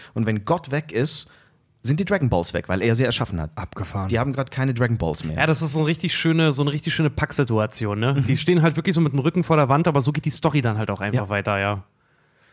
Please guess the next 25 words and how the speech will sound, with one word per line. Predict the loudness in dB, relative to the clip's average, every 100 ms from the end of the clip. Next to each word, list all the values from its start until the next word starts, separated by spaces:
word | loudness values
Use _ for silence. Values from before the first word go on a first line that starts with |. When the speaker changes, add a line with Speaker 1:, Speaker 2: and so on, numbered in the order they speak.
| _
Speaker 1:
Und | -2 0
dann | 0 0
kommt | -2 -2
der | -4
Gedanke | -2 -2 -4 -4
auf | -4 -4
und | -4 -4
so | -4
geht's | -6 -4
dann | -2
in | 0
die | 0
nächste | -2 0 0
Saga. | 2 4 4 0 0 -6
Wir | -2 2 2 0
fliegen | -2 -2 0 2
nach | 2 2 0
Namek. | 0 2 2 0 -4 -16 -6
Wir | 0 0
versuchen, | 0 0 0 0
diesen | 0 0
Planeten | 2 2 2 0
zu | -2
finden. | 0 -2 0
Speaker 2:
Ah. | -2 0 -2 -2 -4 -4 -6 -8